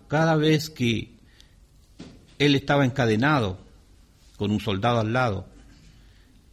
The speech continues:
¿qué hacía, eh, Pablo? Pablo seguía con su vida normal. Seguía orando, seguía alabando al Señor,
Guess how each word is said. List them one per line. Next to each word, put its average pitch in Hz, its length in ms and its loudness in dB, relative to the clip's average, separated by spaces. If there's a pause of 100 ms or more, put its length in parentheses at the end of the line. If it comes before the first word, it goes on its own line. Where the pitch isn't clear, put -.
(200)
¿qué 175 120 0
hacía, 165 520 0
eh, 131 120 -4
Pablo? 117 520 0 (200)
Pablo 151 300 0
seguía 139 420 0
con 147 180 0
su - 140 -4
vida 135 220 0
normal. 110 500 -2 (1000)
Seguía 120 400 0
orando, 143 580 0 (440)
seguía 120 420 0
alabando 110 400 2
al 98 60 -2
Señor, 110 600 -2